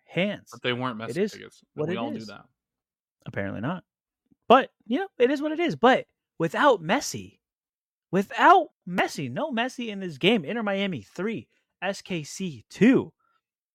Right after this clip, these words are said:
Speaker 1: Is S K C that bad, or is Inter Miami actually kind of good?
Speaker 2: I mean, Inter Miami's good. They just need,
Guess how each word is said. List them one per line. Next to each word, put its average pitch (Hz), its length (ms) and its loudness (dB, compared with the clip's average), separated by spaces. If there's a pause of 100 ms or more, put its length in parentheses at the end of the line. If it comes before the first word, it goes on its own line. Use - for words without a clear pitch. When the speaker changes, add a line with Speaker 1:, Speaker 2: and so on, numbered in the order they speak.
(180)
Speaker 1:
Is 135 120 -4
S 196 160 0
K 254 160 -2
C 220 220 -4
that 185 300 0
bad, 190 280 0
or 147 80 -4
is 120 120 -8
Inter 175 160 -12
Miami 160 420 -12
actually 135 960 -12
kind 151 260 -10
of 151 180 -12
good? 170 280 -10 (320)
Speaker 2:
I 120 40 -18
mean, 143 140 -10
Inter 160 140 -8
Miami's 190 420 -8
good. 123 220 -8
They 104 100 -12
just 113 220 -18
need, 113 180 -10